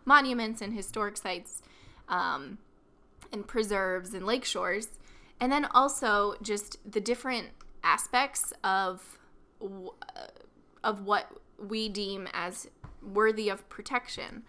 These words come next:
So with that, with that in mind, today we're talking about one of those aspects <laughs> of protection, which is historical significance. So we encountered a lot of national parks that were protected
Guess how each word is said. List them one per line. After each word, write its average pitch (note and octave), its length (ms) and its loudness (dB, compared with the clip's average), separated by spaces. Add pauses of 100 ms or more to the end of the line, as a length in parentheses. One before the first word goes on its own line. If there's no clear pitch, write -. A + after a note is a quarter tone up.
(280)
So A3 420 2
with A#3 340 0
that, C#4 280 6 (260)
with G#3+ 220 0
that B3 180 6
in G#3 80 -2
mind, F3 400 -4
today B3 260 4
we're A#3 120 2
talking G#3+ 420 4
about F#3 400 2 (460)
one A3 340 4
of G#3+ 160 0
those F#3 420 2
aspects E3+ 800 0 (140)
<laughs> - 140 -12
of G3 200 -2
protection, G3+ 720 -2
which G3+ 240 -4
is G3 300 0
historical B3+ 840 2
significance. G#3+ 1000 -6 (400)
So A3+ 200 2
we C4+ 200 0
encountered A#3 520 0
a F#3 120 -4
lot G3 360 8
of G#3 300 -8
national F#3 460 -2
parks F#3 340 -2
that F#3 220 4
were G3+ 100 2
protected G3+ 840 -4